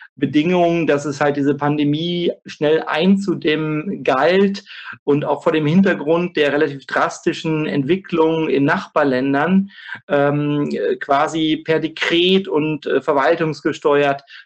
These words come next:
doch sehr drastische Maßnahmen umgesetzt. Und, ähm, das ist ne-, demokratietheoretisch natürlich problematisch, weil es sollte natürlich über solche, ähm, äh, Bestimmungen immer auch den demokratischen Entscheidungsprozess geben, die entsprechenden Debatten stattfinden, also die Deliberation, wie es in der Fachsprache heißt,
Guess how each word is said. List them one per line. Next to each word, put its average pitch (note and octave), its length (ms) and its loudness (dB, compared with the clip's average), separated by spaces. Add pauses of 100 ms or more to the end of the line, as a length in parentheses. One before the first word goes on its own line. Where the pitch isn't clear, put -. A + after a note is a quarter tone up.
doch C#3+ 200 -6
sehr D#3 220 2
drastische D3+ 540 -2
Maßnahmen C3 800 -2 (320)
umgesetzt. C#3 720 -2
Und, C3+ 460 0
ähm, C3+ 460 0 (280)
das C3+ 200 -4
ist D3 160 -6
ne-, D3 140 0
demokratietheoretisch D#3+ 1080 0
natürlich D#3+ 340 0
problematisch, D3 720 0
weil D3 160 4
es C3 100 0
sollte D3+ 260 2
natürlich D3+ 540 0 (340)
über C#3+ 200 2
solche, C#3+ 680 2
ähm, C3+ 440 0 (380)
äh, C3+ 200 -2
Bestimmungen E3+ 600 2
immer D3 580 2
auch C3+ 180 0
den C#3 300 0
demokratischen C#3+ 800 0
Entscheidungsprozess D#3 880 -2
geben, D3 320 0
die C3+ 120 2
entsprechenden C#3 680 -2
Debatten D3 380 0
stattfinden, C#3+ 640 -2
also B2+ 180 -2
die B2+ 200 -4
Deliberation, D3 960 2
wie D#3+ 60 -4
es D#3+ 140 -8
in D3+ 60 -4
der C#3 100 -2
Fachsprache C#3+ 560 -4
heißt, C#3 340 -2